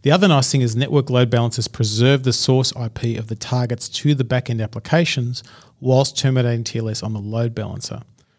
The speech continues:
Lots of other, uh, good information about this, how to use the, uh, integrated certificate services, et cetera.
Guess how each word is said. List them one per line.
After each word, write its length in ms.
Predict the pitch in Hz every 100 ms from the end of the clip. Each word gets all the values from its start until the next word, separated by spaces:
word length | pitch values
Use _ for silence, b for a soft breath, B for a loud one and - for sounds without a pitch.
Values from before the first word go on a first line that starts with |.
| _ _ _ _ -
Lots 180 | 156 156
of 120 | 139
other, 380 | 135 127 123 -
uh, 280 | 123 113 117
good 200 | 113 139
information 440 | 127 127 120 -
about 180 | 120 117
this, 180 | 123 113
how 180 | - 123
to 80 | 113
use 440 | 120 120 120 113
the, 360 | 120 110 110 107
uh, 80 |
integrated 400 | - 123 131 120
certificate 460 | - - 127 120 -
services, 500 | - 123 117 - 113
et 60 | 113
cetera. 480 | 135 127 - 127